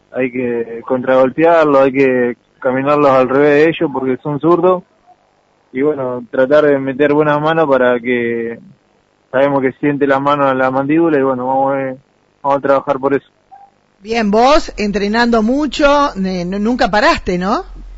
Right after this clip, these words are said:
Speaker 1: No, sí, por, por suerte pude,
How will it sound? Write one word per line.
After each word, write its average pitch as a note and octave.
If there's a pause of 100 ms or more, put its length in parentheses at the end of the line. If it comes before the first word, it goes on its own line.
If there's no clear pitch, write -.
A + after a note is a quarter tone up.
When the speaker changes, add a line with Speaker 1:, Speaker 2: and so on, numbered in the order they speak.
(500)
Speaker 1:
No, E3
sí, F3+
por, C#3
por C#3
suerte C#3 (260)
pude, B2+